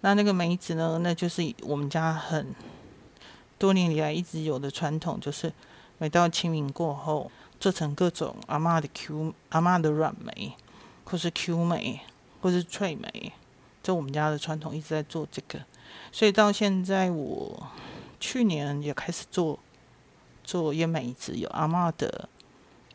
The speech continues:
软梅，还有 Q 梅，还有茶梅，四季乌龙茶梅，是，呃，台茶八号的茶梅，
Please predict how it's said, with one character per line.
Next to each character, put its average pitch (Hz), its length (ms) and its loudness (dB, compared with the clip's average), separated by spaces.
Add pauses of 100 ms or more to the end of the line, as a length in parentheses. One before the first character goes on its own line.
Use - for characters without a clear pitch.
(180)
软 156 180 4
梅， 135 320 -4
还 165 160 0
有 160 140 -6
Q 185 280 0
梅， 151 260 0
还 - 260 -8
有 151 340 -6 (120)
茶 135 420 -4
梅， 143 340 -4 (380)
四 - 160 0
季 180 180 0
乌 156 160 0
龙 156 180 0
茶 - 300 -6
梅， - 260 -10 (160)
是， 160 360 -4 (680)
呃， 156 400 0
台 147 180 -4
茶 143 180 -2
八 156 220 2
号 156 240 2 (100)
的 - 320 -6
茶 - 300 -6
梅， 226 320 -8